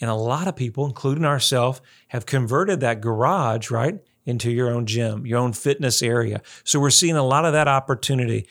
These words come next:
So with the market for that move up buyer, that's where we're seeing that opportunity. So as a seller, if you're ever thinking about buying in this market, maybe you're just thinking about selling, you're downsizing, give us a call, talk to us,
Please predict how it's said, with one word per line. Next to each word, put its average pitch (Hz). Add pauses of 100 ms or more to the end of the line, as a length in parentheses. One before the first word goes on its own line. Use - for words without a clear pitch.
(280)
So 147
with 180 (140)
the 143
market 170
for 139
that 135
move 160
up 127
buyer, 147
that's 135
where 180
we're 160
seeing 160
that 143
opportunity. 139
So 139
as 127
a 127
seller, 170
if 143
you're 135
ever 147
thinking 151
about 135
buying 151 (320)
in 151
this 151
market, 160
maybe 214
you're 233
just 214
thinking 175
about 131
selling, 123
you're 107
downsizing, 110 (360)
give 185
us 190
a 175
call, 139
talk 160
to 123
us, 117